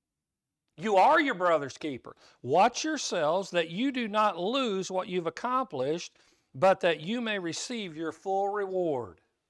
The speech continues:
W-, do we gotta help each other get to heaven? Amen. And then he says, "If anyone goes too far and does not abide in the teaching of Christ,"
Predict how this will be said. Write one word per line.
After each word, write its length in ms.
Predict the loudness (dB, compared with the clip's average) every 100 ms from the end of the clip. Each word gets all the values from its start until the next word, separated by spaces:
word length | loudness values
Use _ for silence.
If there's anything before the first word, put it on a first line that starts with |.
| _ _ _ _ _ _ _
W-, 140 | -10 -2
do 100 | 0
we 140 | 2
gotta 200 | 0 2
help 220 | 0 -2
each 160 | -4 -4
other 160 | -4 -2
get 160 | -4
to 100 | 0
heaven? 380 | 0 0 -2 -8 _ _ _ _ -10
Amen. 840 | -6 -4 -4 -4 -2 -2 -4 -8 _ _ _ _ _ 2
And 160 | 2
then 120 | 4
he 80 | 0
says, 340 | 0 0 0 -4 _
"If 180 | -4 0
anyone 380 | 0 0 -2 4
goes 260 | 2 2
too 220 | 0 0 2
far 500 | 6 8 8 6 0 _ _ _ _ _ _ _ _ _ _ _ _ _ _ _
and 160 | 0 2
does 180 | 0 2
not 240 | 4 4
abide 400 | 4 4 4 2
in 140 | 0
the 80 | -4
teaching 420 | -4 -6 -4 -6
of 100 | -6
Christ," 800 | -2 0 2 2 -2 -10 -20 -20